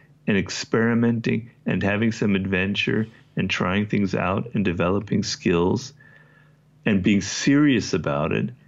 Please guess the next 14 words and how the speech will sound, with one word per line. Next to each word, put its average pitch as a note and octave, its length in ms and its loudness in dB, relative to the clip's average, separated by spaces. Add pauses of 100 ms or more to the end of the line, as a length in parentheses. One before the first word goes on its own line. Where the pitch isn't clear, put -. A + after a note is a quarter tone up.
(180)
at F2+ 160 -2
some C3+ 380 0
point, A#2+ 520 0 (580)
let's - 200 -2
say B2 180 2
when A2+ 180 4
you're F#2 140 0
thirty A2+ 460 2
or G#2+ 80 2
thirty-one, G#2+ 560 2
if A2+ 180 0
you - 80 0
do F#2+ 240 2
this, B2+ 460 0